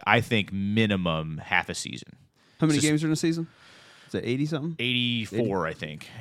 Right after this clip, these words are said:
Speaker 1: Eighty-four or eighty-two.
Speaker 2: Yeah, I'd say I agree with that. Give him, give him forty some games.
Speaker 1: I think, yeah, I think a half game, a half season,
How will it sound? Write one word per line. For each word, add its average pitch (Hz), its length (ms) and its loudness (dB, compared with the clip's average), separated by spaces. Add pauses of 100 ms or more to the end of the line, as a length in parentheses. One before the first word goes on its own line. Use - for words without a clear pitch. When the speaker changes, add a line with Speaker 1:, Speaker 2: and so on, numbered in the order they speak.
(280)
Speaker 1:
Eighty-four 131 400 2
or 120 80 6
eighty-two. 85 480 -2 (260)
Speaker 2:
Yeah, 135 220 0 (120)
I'd 110 160 -2
say 110 180 -2
I 143 160 0
agree 143 180 -2
with 110 80 -2
that. 120 140 -2
Give 156 140 -4
him, 156 280 -6
give 170 100 -2
him 160 80 -4
forty 151 180 0
some 147 200 -2
games. 120 200 0
Speaker 1:
I 101 120 2
think, 110 260 -2
yeah, 92 220 2
I 98 80 2
think 110 160 -2
a 107 40 4
half 107 220 2
game, 95 300 -2
a 92 80 0
half 110 240 2
season, 95 580 -4